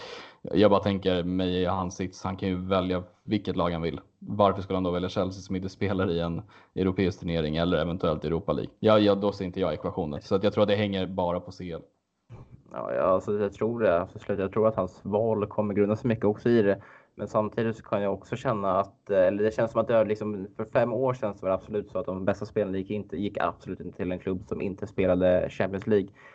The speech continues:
Speaker 2: Men jag tror det, det förändras ändå lite med tanke på hur mycket pengar ändå som finns inom fotbollsbranschen just nu. Att man, han är ju bara nitton bast, han kan ju ha tålamod en, en ytterligare säsong om det är verkligen så att han vill komma till Chelsea och Chelsea verkligen vill ha honom.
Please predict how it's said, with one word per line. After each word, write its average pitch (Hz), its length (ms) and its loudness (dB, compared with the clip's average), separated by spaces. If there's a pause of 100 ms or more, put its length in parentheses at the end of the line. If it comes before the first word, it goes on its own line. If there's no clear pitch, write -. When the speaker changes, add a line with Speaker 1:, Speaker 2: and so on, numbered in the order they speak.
Speaker 2:
Men 101 120 0
jag 98 240 4 (340)
tror 127 120 4
det, 113 160 4
det 101 100 4
förändras 123 460 2
ändå 110 180 0
lite 104 540 0
med 98 240 -8
tanke 95 260 -2
på 95 260 2
hur 95 80 -2
mycket 92 280 -4
pengar 98 260 0
ändå 92 140 -4
som 92 160 -8
finns 104 260 -4
inom 92 140 -4
fotbollsbranschen 101 540 0
just 92 160 -8
nu. 104 140 2
Att 92 120 0
man, 98 200 0 (320)
han 107 140 -6
är 110 40 2
ju 107 40 2
bara 104 140 2
nitton 101 320 -6
bast, 104 220 0
han 95 120 -6
kan 101 200 -8
ju 95 60 -6
ha 101 180 -4
tålamod 101 540 -6 (180)
en, 101 200 -2 (140)
en 104 160 -2
ytterligare 101 220 -6
säsong 98 280 -4
om 95 140 -4
det 98 80 -2
är - 20 -4
verkligen 95 240 -6
så - 80 -6
att 95 60 -10
han 98 100 -4
vill 104 200 0
komma 95 280 -2
till 120 220 0
Chelsea 90 360 -2
och 92 80 -8
Chelsea 95 340 -2
verkligen 90 220 -2
vill 104 100 4
ha 117 100 6
honom. 90 280 2